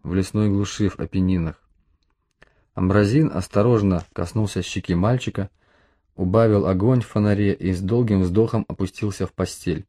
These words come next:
Его сердце вдруг охватило непонятная и неведомая ему прежде безмятежность, словно он превратился в лесное озеро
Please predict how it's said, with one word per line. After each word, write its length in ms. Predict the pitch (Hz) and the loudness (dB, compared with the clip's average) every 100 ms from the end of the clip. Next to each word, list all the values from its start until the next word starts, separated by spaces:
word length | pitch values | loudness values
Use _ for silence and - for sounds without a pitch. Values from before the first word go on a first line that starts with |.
| _ 101 | _ -4
Его 240 | 98 110 | -2 -2
сердце 400 | - 139 135 98 | 2 0 0 -2
вдруг 260 | 92 110 - | 0 0 -2
охватило 520 | 90 98 - 113 104 | -4 -4 -2 0 2
непонятная 680 | 98 - 98 120 123 101 95 | 2 2 2 2 0 0 0
и 140 | 98 | 0
неведомая 640 | 98 95 117 107 104 101 | 0 0 0 0 0 0
ему 340 | 101 98 101 98 | 0 0 0 -2
прежде 560 | 101 104 104 104 95 - _ _ | 0 2 2 0 -2 -2 _ _
безмятежность, 960 | 95 101 101 110 - 98 80 78 - _ _ _ _ _ - | -4 -2 0 0 0 0 0 -6 -10 _ _ _ _ _ -14
словно 340 | - 92 95 | -2 0 2
он 220 | 101 104 | 0 -2
превратился 720 | 98 101 95 92 101 101 - 90 | 0 0 2 0 -2 -4 -4 -4
в 60 | |
лесное 440 | 92 92 101 98 92 | -4 -2 0 0 0
озеро 540 | 92 117 107 87 85 | -2 -4 -4 -4 -6